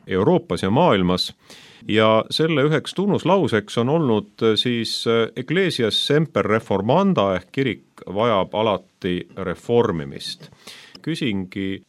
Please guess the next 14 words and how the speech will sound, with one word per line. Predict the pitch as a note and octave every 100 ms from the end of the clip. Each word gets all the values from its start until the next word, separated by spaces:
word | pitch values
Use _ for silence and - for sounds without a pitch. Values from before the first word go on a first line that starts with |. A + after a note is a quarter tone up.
| _ -
ajaloolase | F#3 D#3+ C3 B2 B2+
käest, | B2+ D#3 C#3 - - - -
äh, | B2 A#2+ A#2+ A#2+
seda, | - F#3+ G3+ C3+ A2+
et, | A2+ _ _ -
äh, | A#2+
mis | B2+ E3 -
siis, | D#3 C#3 - D3+
äh, | C#3 C#3 C3+ -
oli | G3 G3 A#2
selleks, | G2+ A2+ A2+ - - - A#2
äh, | A2+
tõukejõuks | E3 F3 - A2 A#2+ -
või | G#2+